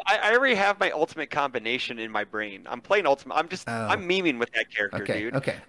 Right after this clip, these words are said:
Speaker 1: I'm gonna meme with him so hard
Speaker 2: All right.
Speaker 1: 'cause I wanna
Speaker 2: I got,
Speaker 1: ultimate combo people with
Speaker 2: I,
Speaker 1: that,
Speaker 2: I want,
Speaker 1: him.
Speaker 2: I, so he's, he's like my next, my next Midoriya two project,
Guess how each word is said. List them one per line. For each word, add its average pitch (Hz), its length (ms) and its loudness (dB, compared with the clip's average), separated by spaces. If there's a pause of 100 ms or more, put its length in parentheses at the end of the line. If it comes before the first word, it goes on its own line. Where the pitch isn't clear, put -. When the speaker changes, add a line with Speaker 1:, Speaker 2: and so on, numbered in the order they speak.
Speaker 1:
I'm 190 80 -2
gonna 175 140 2
meme 147 260 2
with 117 160 0
him 104 160 -4
so 147 220 4
hard 110 300 4
Speaker 2:
All 110 60 -6
right. 98 240 -6
Speaker 1:
'cause 147 120 2
I 151 40 6
wanna 175 160 6
Speaker 2:
I 170 40 8
got, 156 80 8
Speaker 1:
ultimate - 320 0
combo 107 300 0
people 104 340 -12
with 110 80 -2
Speaker 2:
I, 113 100 0
Speaker 1:
that, 95 100 -8
Speaker 2:
I 139 140 0
want, 160 280 0
Speaker 1:
him. 95 120 -6
Speaker 2:
I, 135 380 0 (160)
so - 180 -4
he's, - 280 -2
he's 160 220 -4
like 147 100 -6
my 135 100 0
next, 117 360 -4
my 101 240 -2
next 107 280 -2
Midoriya 101 380 -2
two 101 140 -6
project, - 540 -12